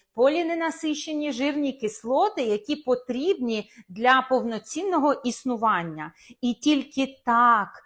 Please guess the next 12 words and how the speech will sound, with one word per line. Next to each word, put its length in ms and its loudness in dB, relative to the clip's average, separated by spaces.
проходячи 840 2
ось, 600 -2
е, 380 0
е, 380 2
цю 220 -6
концепцію 680 -4
здоров'я, 640 2
да, 240 0
дотримуючи, 1400 0
е, 200 2
всіх, 500 -6
е, 540 2